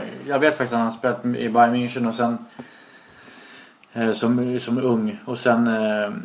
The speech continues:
gick vidare till, eh, vad heter det, Bayern Leverkusen han spelar nu. Och där har han gjort det väldigt bra. Eh, men jag ska inte säga, jag ska inte ljuga och säga att jag har sett så många matcher av honom, men jag vet att han är liksom,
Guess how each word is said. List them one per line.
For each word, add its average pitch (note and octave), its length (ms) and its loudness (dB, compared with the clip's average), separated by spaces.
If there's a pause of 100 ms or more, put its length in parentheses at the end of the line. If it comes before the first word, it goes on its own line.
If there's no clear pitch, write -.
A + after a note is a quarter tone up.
(220)
gick A#2+ 180 -6
vidare A2 380 0
till, G#2 440 -2
eh, G2+ 120 -2
vad G2 160 -6
heter G2 380 -6
det, F#2+ 300 -6 (220)
Bayern G2+ 220 -2
Leverkusen G2+ 460 -8
han F#2+ 100 -14
spelar G2+ 320 -6
nu. G2+ 200 -8
Och G2+ 140 -10
där G2+ 400 0 (280)
har A2 160 -12
han G#2 100 -6
gjort G2+ 160 -8
det A2 60 -2
väldigt G2+ 260 -2
bra. A2 420 2 (320)
Eh, G#2 240 -8
men A2 60 -4
jag G#2+ 340 -2 (140)
ska A#2 140 0
inte - 140 -4
säga, A2+ 160 -2
jag G#2 80 -8
ska A2+ 120 0
inte G#2 240 -4
ljuga A2 280 4
och G2+ 60 -2
säga G#2 140 -2
att G#2 60 -8
jag G#2+ 80 -4
har G2+ 60 -4
sett C#3 220 2 (100)
så - 160 -6
många G2 140 -4
matcher F#2+ 320 -6
av G2+ 80 -2
honom, G#2 140 -2
men G#2 100 -2
jag G#2 100 2
vet G#2+ 260 0
att - 240 -10 (1000)
han A#2+ 220 0
är G#2+ 60 2
liksom, G2+ 480 0